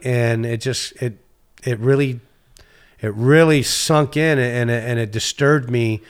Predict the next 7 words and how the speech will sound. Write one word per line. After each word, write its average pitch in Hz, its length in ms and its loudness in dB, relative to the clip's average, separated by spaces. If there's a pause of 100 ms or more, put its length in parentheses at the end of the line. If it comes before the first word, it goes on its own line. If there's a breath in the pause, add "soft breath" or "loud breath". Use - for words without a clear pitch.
(180 loud breath)
from - 160 -6
that 117 180 -2
conversation 123 680 -2
the 107 80 -2
next 104 340 -4
day. 101 240 -4
So 101 480 -4